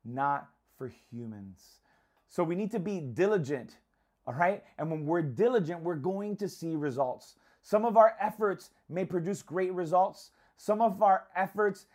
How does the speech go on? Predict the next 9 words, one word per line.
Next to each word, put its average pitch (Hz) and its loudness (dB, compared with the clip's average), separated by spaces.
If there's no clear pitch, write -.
may 175 -4
give 170 0
little 180 2
results, 196 2
but 170 0
all 202 10
of 185 -2
your 156 -4
efforts 202 -2